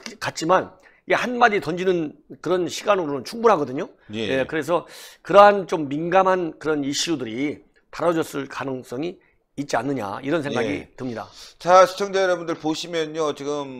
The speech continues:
Speaker 2: 문재인 대통령 얼굴이 굉장히 이제 뭐랄까 긴장되고 말이죠. 상당히 좀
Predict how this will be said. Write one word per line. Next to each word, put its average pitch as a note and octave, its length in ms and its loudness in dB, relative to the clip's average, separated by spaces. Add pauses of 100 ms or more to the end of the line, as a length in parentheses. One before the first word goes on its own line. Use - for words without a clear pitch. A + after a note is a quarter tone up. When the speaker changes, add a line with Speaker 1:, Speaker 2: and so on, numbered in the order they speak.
(140)
Speaker 2:
문재인 D3 260 -6
대통령 B2+ 400 -6
얼굴이 G#2+ 360 -6
굉장히 A#2+ 500 -8
이제 G2+ 80 -16
뭐랄까 G2+ 520 -8
긴장되고 A2+ 640 -8
말이죠. F2+ 640 -10
상당히 A#2 360 -10
좀 G#2 160 -16